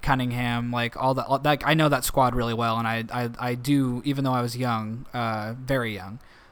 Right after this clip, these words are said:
uh, remember it quite well, and I do remember watching the N F C Championship, um, when they lost to the, the Falcons that year and, and everything else. Like, I remember it very vividly, uh,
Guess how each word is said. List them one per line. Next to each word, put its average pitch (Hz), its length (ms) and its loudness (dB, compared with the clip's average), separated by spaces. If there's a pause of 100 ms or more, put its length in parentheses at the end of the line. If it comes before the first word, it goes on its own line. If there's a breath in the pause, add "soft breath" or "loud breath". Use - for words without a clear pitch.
(180 soft breath)
uh, 117 320 -4
remember 165 440 4
it 139 60 0
quite 143 200 6
well, 139 100 6
and 143 80 2
I 143 60 4
do 156 260 6
remember 123 720 2
watching 127 320 0
the 123 80 -2
N 123 80 -2
F 120 120 -4
C 120 100 -6
Championship, 117 720 -4 (680 soft breath)
um, 113 640 -2 (100)
when 135 180 2
they 123 140 0
lost 117 400 2
to 123 80 0
the, 110 380 -2
the 127 80 -4
Falcons 117 560 0
that 117 200 -4
year 117 260 -2
and, 113 220 -4
and 120 120 -4
everything 117 340 -4
else. 113 280 -4
Like, 113 260 -6
I 151 80 4
remember 185 280 6
it 170 40 4
very 175 180 8
vividly, 139 500 2 (460 loud breath)
uh, 123 500 4